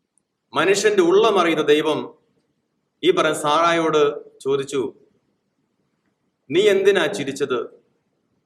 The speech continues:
ഞാൻ പറഞ്ഞ കാര്യത്തിൽ വിശ്വസിക്കാൻ നിനക്ക് പറ്റുന്നില്ല. നീ നിന്റെ കഴിവിൽ നീ അഹങ്കരിക്കുന്നു,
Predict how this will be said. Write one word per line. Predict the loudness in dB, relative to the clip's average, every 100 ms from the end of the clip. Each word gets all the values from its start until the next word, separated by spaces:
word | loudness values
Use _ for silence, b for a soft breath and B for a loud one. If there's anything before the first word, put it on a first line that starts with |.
| _ _ _ _ _ _ -6
ഞാൻ | -4 -2 0
പറഞ്ഞ | 0 0 -2
കാര്യത്തിൽ | 0 0 0 -2 -4
വിശ്വസിക്കാൻ | -6 -8 -10 -6 -4
നിനക്ക് | -4 -6 -6
പറ്റുന്നില്ല. | -8 -8 -10 -8 -10 -12 _ _ _ _ _ _ _ _ _ _ _ _ _ _
നീ | 0 2
നിന്റെ | 2 2 0
കഴിവിൽ | 0 0 2 0 0
നീ | -2
അഹങ്കരിക്കുന്നു, | -2 -2 -4 -4 -4 -10 -12